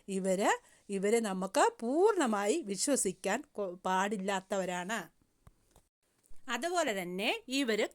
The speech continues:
കള്ളം പറയും. ചെറിയ ചെറിയ കുഞ്ഞു കാര്യങ്ങളിൽ പോലും ഇവര് കള്ളം പറയാൻ മിടുക്കരായിരിക്കും, സമർത്ഥ-, സാമർത്ഥ്യമുള്ളവരായിരിക്കും. ഏ, കുഞ്ഞു കള്ളം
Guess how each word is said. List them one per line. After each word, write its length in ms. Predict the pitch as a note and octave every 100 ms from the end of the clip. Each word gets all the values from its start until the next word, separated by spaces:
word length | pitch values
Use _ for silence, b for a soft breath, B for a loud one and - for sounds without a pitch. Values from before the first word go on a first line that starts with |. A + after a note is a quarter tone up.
| -
കള്ളം 440 | E4 F#4 A4 A#4 D#4+
പറയും. 360 | F#3 F3 E3+ B B B -
ചെറിയ 300 | D4+ E4 F#4+
ചെറിയ 340 | F#4 F4 D#4+
കുഞ്ഞു 640 | D#4 D#4+ E4 G#4 A#4 A#4+
കാര്യങ്ങളിൽ 640 | D4+ A#3 G#3 A3+ B3+ A#3+ F#3+ -
പോലും 400 | F3 F3 A3+ B4 B B B
ഇവര് 220 | G#3+ A#3+ B3+ -
കള്ളം 440 | A#3 C#4 F#4+ A#4 A#3
പറയാൻ 420 | F#3+ F#3+ A3+ E4+
മിടുക്കരായിരിക്കും, 880 | F3+ G3 A3+ C#4+ - D4 E3 E3 E3+
സമർത്ഥ-, 680 | - B3+ D4+ E4 - - G#3+
സാമർത്ഥ്യമുള്ളവരായിരിക്കും. 1600 | - B3+ D4+ E4 F#4 - E4+ B3 G3+ G3 F3+ E3 E3+ E3 D#3+ F#3+
ഏ, 200 | G3 F#3
കുഞ്ഞു 600 | - A3+ C4 D4 D#4 E4 A3+
കള്ളം 300 | G3+ A#3